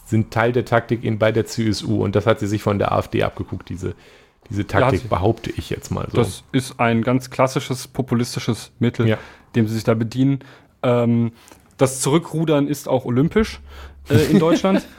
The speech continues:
Speaker 1: <laughs>
Speaker 2: Ähm, deshalb, ja, das, äh, wobei,
Speaker 1: Aber ja.
Speaker 2: wobei das auch immer weniger betrieben wird, weil nicht mehr zurückgerudert wird. Man, man lässt es einfach jetzt sein und man, man, äh, also hat ja Friedrich Merz auch geschafft mit der, äh, Debatte, die er angestoßen hat, um die,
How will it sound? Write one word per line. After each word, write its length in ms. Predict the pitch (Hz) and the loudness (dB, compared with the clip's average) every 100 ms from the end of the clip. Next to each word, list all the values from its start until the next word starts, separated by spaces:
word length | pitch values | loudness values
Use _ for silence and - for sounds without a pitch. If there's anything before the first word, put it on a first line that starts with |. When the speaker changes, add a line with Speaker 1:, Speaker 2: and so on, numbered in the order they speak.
| 277 - | -12 -10
Speaker 1:
<laughs> 340 | 311 - - | -10 -10 -4
Speaker 2:
Ähm, 500 | 135 139 139 135 131 123 - _ - - _ 135 | 0 2 2 2 -2 -8 -18 _ -20 -20 _ 0
deshalb, 520 | 131 135 127 127 127 - - | 0 2 2 0 -4 -20 -12
ja, 280 | 117 110 104 - - | 0 0 0 -6 -4
das, 320 | - - - | -4 -6 -2
äh, 320 | 120 113 110 - _ _ _ _ - | 0 0 -2 -8 _ _ _ _ -2
wobei, 120 | 127 | 2
Speaker 1:
Aber 180 | 131 139 | 4 4
ja. 140 | 139 123 | 2 0
Speaker 2:
wobei 140 | 135 | 0
das 100 | 135 | 0
auch 60 | 151 | 2
immer 180 | 151 | 2
weniger 200 | 147 151 | 4 0
betrieben 360 | 131 - 185 185 | 0 -2 0 2
wird, 160 | 165 143 | 2 2
weil 160 | 135 | 2
nicht 120 | 139 | 2
mehr 100 | 135 | -2
zurückgerudert 560 | - 139 143 131 139 120 | -2 2 2 4 0 2
wird. 240 | 127 127 | 0 2
Man, 260 | 120 120 117 | 0 2 2
man 160 | 117 117 | 2 2
lässt 200 | 127 131 | 0 -2
es 80 | 127 | -2
einfach 320 | 120 117 - | -2 -2 -6
jetzt 160 | 113 | -2
sein 260 | 120 120 131 - - | 2 2 0 -6 -10
und 140 | 117 113 | -6 -2
man, 260 | 113 107 | 0 0
man, 240 | 113 110 107 | 0 -2 -2
äh, 60 | |
also 260 | 107 110 104 | -4 -6 -4
hat 160 | 107 - | -6 -4
ja 220 | 101 101 | -4 -6
Friedrich 340 | - 110 110 | -6 -4 -2
Merz 200 | 107 107 | 0 0
auch 240 | 104 110 - | 0 -2 -2
geschafft 400 | - 117 - - | -4 -2 -2 -2
mit 180 | 107 - - - _ 123 | -2 -4 -20 -20 _ -6
der, 460 | 113 110 107 107 110 110 107 104 | 0 2 0 -2 -2 -2 0 -2
äh, 40 | 104 107 - | -6 -8 -2
Debatte, 240 | 107 107 113 | -2 0 0
die 60 | 113 | 0
er 60 | |
angestoßen 460 | 110 117 - 110 113 | 2 0 -2 -2 0
hat, 60 | |
um 160 | 113 104 | 0 -2
die, 220 | 113 113 | -4 -8